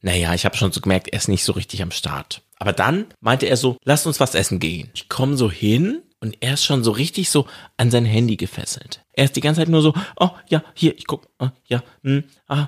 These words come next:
hi, wie ge-, ja, ich schreib hier, äh, ja.“ Und, und dann fragt er mich so, „Ja, also, hast du was dagegen, wenn <laughs> noch kommt? Äh, ich hab ihr gerade geschrieben und ja, und, hm, was meinst du?“ und so weiter. Und dann sitzen auf einmal ich und eine andere Transe.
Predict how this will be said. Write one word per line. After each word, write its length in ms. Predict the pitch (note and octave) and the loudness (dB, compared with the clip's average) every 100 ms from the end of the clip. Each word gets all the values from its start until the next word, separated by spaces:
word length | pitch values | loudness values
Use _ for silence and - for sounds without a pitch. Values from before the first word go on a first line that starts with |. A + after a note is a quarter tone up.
| - | -2
hi, 260 | C#3+ C#3 | 0 2
wie 100 | C3+ | 0
ge-, 80 | B2+ D#3 - | -4 -6 -2
ja, 200 | C3+ C3 | 2 2
ich 120 | B2+ | 0
schreib 220 | C#3+ C3+ | 2 2
hier, 260 | D3 C3+ - | 4 2 2
äh, 300 | B2 A#2+ A#2 | 0 0 2
ja.“ 140 | A#2 - - | 0 0 -6
Und, 300 | A#2 A2+ - - | -2 -2 -6 -14
und 100 | - | -8
dann 120 | G#2 | -8
fragt 340 | - B2 E3+ - | -6 -4 -4 -4
er 80 | |
mich 240 | C#3+ D#3 - | -6 -4 -4
so, 240 | D#3 D3 _ - | -4 -6 _ -4
„Ja, 320 | C3+ C#3 - | -2 -2 0
also, 400 | B2 A#2 B2 A#2 - | 0 2 2 0 -8
hast 280 | - D#3 - | -4 -2 0
du 80 | D#3 | 0
was 120 | D3 | 0
dagegen, 420 | C#3 C3 C#3 B2+ | 0 2 0 2
wenn 220 | A#2+ B2+ - C#3+ | 2 2 0 2
<laughs> 460 | C#3+ E3 F3 F3 | 4 6 4 4
noch 160 | F3 - | 2 0
kommt? 460 | F3+ F3 G3+ - - | 2 2 0 -8 -2
Äh, 240 | B2+ B2 - | 2 4 2
ich 80 | B2+ | -2
hab 100 | C3+ | 0
ihr 80 | C3 | 0
gerade 220 | C3 C3 | 0 0
geschrieben 440 | A#2 D3 E3 E3+ | -2 2 2 2
und 260 | A#2 B2 A#2 | 0 -2 0
ja, 220 | C3 C#3+ | 2 4
und, 340 | - B2+ A2+ | 2 0 -2
hm, 340 | - B2 B2 A#2+ | -2 0 0 0
was 100 | A2 | 0
meinst 300 | A2+ A2 - | 2 0 -2
du?“ 100 | A2 | -2
und 120 | G#2+ | -2
so 100 | G#2 | -2
weiter. 380 | G2 F#2+ D#2 G2+ - | -4 -4 -8 -12 -8
Und 140 | G#2+ | -4
dann 120 | G#2 | -2
sitzen 300 | G2+ B2 - | -2 -2 -4
auf 140 | - - | -6 -6
einmal 320 | G#2 G2 F2+ - | 0 0 0 0
ich 280 | F#3+ - - _ | -2 -4 -12 _
und 220 | A#2+ - | 0 0
eine 260 | G2 F#2 - - | 0 -2 -2 0
andere 540 | C#3+ A3+ G3 E3+ - | 2 2 0 -2 -4
Transe. 840 | - A#2 G2+ F#2 - - A2+ E3 | 0 2 2 0 -8 -8 -4 -4